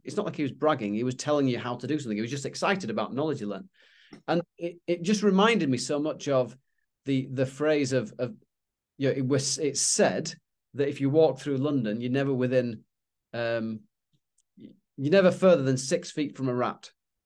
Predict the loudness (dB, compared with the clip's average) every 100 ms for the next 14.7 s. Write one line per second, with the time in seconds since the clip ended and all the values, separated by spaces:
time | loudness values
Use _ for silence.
0 | _ _ _ _ -2 4 4 4 4 4
1 | 4 2 0 -2 -4 0 2 0 -2 -8
2 | -10 -6 0 2 4 2 -2 -4 -6 -4
3 | -4 2 4 4 2 0 0 0 -6 -8
4 | -10 -8 -8 -10 _ _ -4 -2 -2 -4
5 | -8 -14 _ _ 0 2 2 -2 -6 -10
6 | _ _ _ _ _ _ _ _ -8 0
7 | 2 4 6 4 2 _ _ _ _ _
8 | _ _ -6 -4 2 4 4 0 -4 -2
9 | 0 4 4 4 0 -4 -6 0 0 0
10 | 0 0 0 -2 -6 -10 -14 _ _ _
11 | _ -6 -4 -2 2 4 6 6 4 0
12 | -2 -2 -2 -4 -4 0 0 0 -6 0
13 | 2 2 0 -2 -2 -4 -8 -4 -2 0
14 | 0 -2 -2 0 0 0 -2